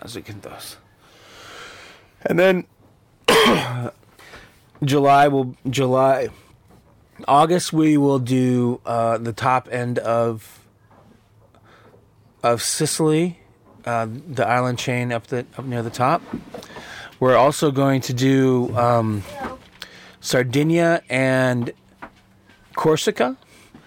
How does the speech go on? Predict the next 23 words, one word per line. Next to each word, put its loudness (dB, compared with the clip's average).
and 2
then 2
we'll 2
probably 2
jet 0
over 0
to 0
the 0
Balearic 2
Islands, 2
the -8
Spanish -2
Balearic 2
Islands, -2
and, 2
um, 0
<clears throat> -4
and, 2
uh, 2
that'll 0
be 0
in -2
September. -4